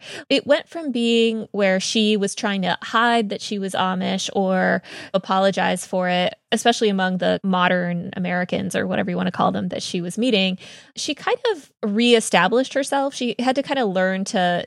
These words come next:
think about her outsiderdom in a new way and in a more positive way. So she now is out. She's, like, a normal twenty-something. So she's dating and meeting people.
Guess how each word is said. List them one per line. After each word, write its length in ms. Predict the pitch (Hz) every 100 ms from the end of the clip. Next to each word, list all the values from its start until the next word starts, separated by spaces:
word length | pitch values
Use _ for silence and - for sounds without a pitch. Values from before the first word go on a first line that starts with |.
| -
think 160 | 220 208
about 280 | 190 180
her 100 | 196
outsiderdom 760 | 175 175 170 185 180 175 175 175
in 100 | 175
a 80 | 175
new 240 | 175 185
way 380 | 175 175 175 170
and 100 | 180
in 80 | 175
a 80 | 175
more 180 | 170 175
positive 520 | - 170 175 - 185
way. 380 | - - 107 - - - - _
So 120 | 233
she 300 | 220 - 247
now 280 | 220 202 190
is 140 | 190 -
out. 300 | 180 180 - -
She's, 240 | - 196
like, 140 | 202
a 60 | 185
normal 400 | 175 175 180 175
twenty-something. 680 | - 240 240 196 180 175 180
So 140 | 180
she's 180 | 185 175
dating 500 | 170 175 170 170 175
and 120 | 165
meeting 280 | 175 175 180
people. 480 | - 196 180 170